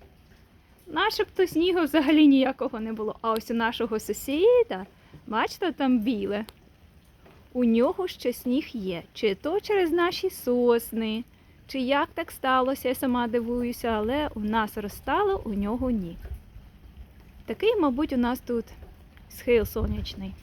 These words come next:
Ставочок он розмерзається потроху. Там біля вишки, бачу, вже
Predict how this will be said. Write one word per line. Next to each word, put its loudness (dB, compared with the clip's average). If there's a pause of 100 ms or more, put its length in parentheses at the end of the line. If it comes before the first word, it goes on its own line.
(680)
Ставочок 0
он 0 (720)
розмерзається 2
потроху. -2 (760)
Там 0
біля 4
вишки, -2
бачу, -2
вже -4